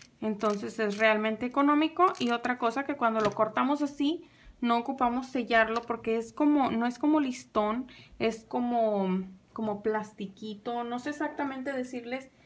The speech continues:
el material que es. El chiste es que no se, no se deshila. Entonces, este lo voy a poner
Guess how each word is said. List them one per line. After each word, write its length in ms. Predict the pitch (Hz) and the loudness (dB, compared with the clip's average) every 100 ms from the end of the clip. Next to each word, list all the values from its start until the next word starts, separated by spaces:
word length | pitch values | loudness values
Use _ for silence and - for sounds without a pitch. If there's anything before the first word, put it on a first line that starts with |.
| _ _ - | _ _ -2
el 160 | 240 | -2
material 540 | 226 214 226 214 220 220 | 0 -2 -2 0 0 -2
que 240 | 277 269 269 | -2 0 0
es. 180 | 403 - - - - _ - - - | -2 -6 -20 -20 -20 _ -20 -10 -2
El 160 | 247 | -2
chiste 400 | - 277 330 302 | 0 0 4 4
es 160 | 277 277 | 4 2
que 100 | 277 | 0
no 240 | 247 233 | 2 0
se, 300 | 233 240 226 | -2 -4 -2
no 220 | 220 226 | 2 2
se 160 | 220 240 | 2 -2
deshila. 500 | 220 214 185 185 185 - _ _ _ - - _ _ - | -2 -2 -4 -4 -8 -16 _ _ _ -20 -20 _ _ -4
Entonces, 480 | 262 240 233 214 - | 0 0 -2 -8 -4
este 400 | 269 277 285 370 | 2 2 2 2
lo 140 | 370 311 | 4 6
voy 160 | 254 | 4
a 120 | 269 262 | 0 2
poner 500 | 277 269 233 320 | 2 4 2 0